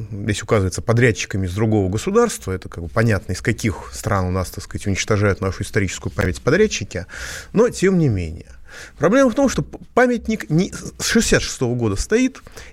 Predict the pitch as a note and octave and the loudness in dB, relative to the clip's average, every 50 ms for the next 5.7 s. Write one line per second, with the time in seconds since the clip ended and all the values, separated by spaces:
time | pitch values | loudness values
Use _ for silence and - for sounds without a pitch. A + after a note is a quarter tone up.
0 | - A#2+ C#3+ F3+ G#3+ A3+ A3 A3+ A3+ A3 A3 - - A#3+ A#3+ A#3+ - - C3 A#2 | 2 4 6 6 6 6 6 6 4 4 2 2 2 2 2 2 0 -2 -4 -2
1 | - A#2+ A#2 C3+ D#3+ F#3 G3+ G3+ G3 - D3+ D#3 F3+ F3+ F3+ F#3 F#3 - A3 A3 | -2 0 2 2 4 4 4 2 2 4 4 4 6 6 4 2 2 2 0 2
2 | G3 D3 C3 C3 - D3+ D#3 E3+ F#3 F#3+ E3+ - A2 - - G#2 - - B2+ C#3 | 2 4 2 2 2 2 2 4 2 2 0 -2 -4 -4 -4 -4 0 2 2 2
3 | D3 C#3 - A#2 - - A2+ - - A2 G#2 F#2+ F2+ E2 E2 F2 G2 G#2+ A2 - | 2 0 -2 -6 -6 -6 -6 -4 0 0 2 2 2 0 -2 -6 -10 -12 -4 0
4 | C#3+ E3 F#3+ F#3 F#3+ F3 - - - - F3 - - - G#3+ G#3 G3+ F3 B2 A2 | 2 2 4 2 0 -2 -4 -6 -4 -2 0 0 2 4 4 6 6 4 2 0
5 | A2 - B2 A2+ - - - G2+ F#2 E2 E2+ F2 - | -2 -4 -4 -4 -4 -2 -2 -4 -4 -4 -8 -12 -16